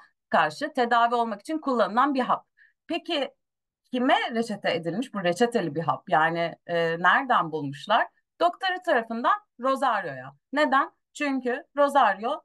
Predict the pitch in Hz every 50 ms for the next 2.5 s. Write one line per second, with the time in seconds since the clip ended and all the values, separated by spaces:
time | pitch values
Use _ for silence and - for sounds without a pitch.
0 | - 208 180 - 190 190 185 - 247 240 247 233 233 233 - 240 233 233 - 302
1 | 311 320 - - 220 254 277 294 - - 220 220 220 196 196 190 180 175 170 175
2 | 175 170 180 180 - - 190 208 247 311